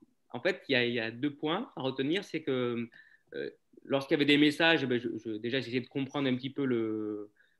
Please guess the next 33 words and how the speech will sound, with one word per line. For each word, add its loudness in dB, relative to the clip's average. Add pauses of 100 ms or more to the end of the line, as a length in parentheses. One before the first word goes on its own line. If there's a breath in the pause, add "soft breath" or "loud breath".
(200)
l'urgence 2
de, -4
des -6
fois -4
de, 0
du, -10
du -2
message, 0
hein, -4
des -2
fois, -4
donc, -2
il 2
y 2
a -2
des 4
questions, 0
euh, -2 (320 soft breath)
très -2
urgentes, 2 (100)
par -4
exemple, -2 (100)
sur, -2
euh, -2 (580 soft breath)
euh, -4
j'ai-, -4
j'aimerais, 2
euh, 0
semer, 2
euh, -2 (440 soft breath)
mon 0
maïs, 4
euh, 0